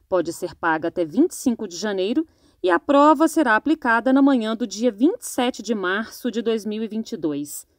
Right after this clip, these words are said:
A previsão é que os aprovados trabalhem por até três meses na coleta domiciliar. Também estão abertas até o dia vinte e nove de dezembro dezoito mil quatrocentas e vinte oportunidades para agente censitário supervisor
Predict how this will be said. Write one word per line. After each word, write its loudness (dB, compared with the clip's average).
A -10
previsão -2
é -2
que -2
os 0
aprovados 2
trabalhem 0
por -6
até -2
três 0
meses -4
na 0
coleta 0
domiciliar. -6
Também 2
estão -6
abertas 0
até -2
o 0
dia -2
vinte -6
e -6
nove -2
de -8
dezembro -2
dezoito 2
mil 6
quatrocentas 0
e 6
vinte 2
oportunidades -4
para 4
agente 2
censitário 0
supervisor 0